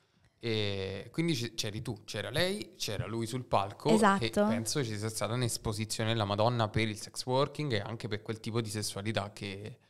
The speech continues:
Speaker 1: che lui propone,
Speaker 2: Esatto,
Speaker 1: insomma.
Speaker 2: infatti il progetto era, era questo, era quello di porta-,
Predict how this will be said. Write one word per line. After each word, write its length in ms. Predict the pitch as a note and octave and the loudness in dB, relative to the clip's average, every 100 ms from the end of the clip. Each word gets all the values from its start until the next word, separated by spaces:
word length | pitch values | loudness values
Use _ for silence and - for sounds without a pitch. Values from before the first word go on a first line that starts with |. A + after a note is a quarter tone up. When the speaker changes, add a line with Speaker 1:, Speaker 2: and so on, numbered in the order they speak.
| _ _ - | _ _ -6
Speaker 1:
che 100 | G#2+ | -2
lui 140 | A2 | 0
propone, 400 | G#2+ G#2 A2+ A2+ | 0 -2 -4 2
Speaker 2:
Esatto, 140 | A2+ - | 2 2
Speaker 1:
insomma. 180 | - | 4
Speaker 2:
infatti 260 | G#3 F#3 G3 | 4 4 2
il 60 | F#3+ | 0
progetto 440 | F#3 E3+ - F#3+ | 2 2 0 -2
era, 360 | E3+ E3 D#3+ E3 | 0 0 -2 -4
era 180 | - E3+ | -4 -4
questo, 440 | - F3 - E3 - _ | -4 -6 -8 -12 -12 _
era 200 | - E3+ | -6 -4
quello 300 | E3+ F3+ F3 | 0 0 0
di 400 | E3+ E3 D#3+ D#3+ D#3+ | 0 0 0 0 -2
porta-, 380 | E3+ E3 - | -4 -2 -2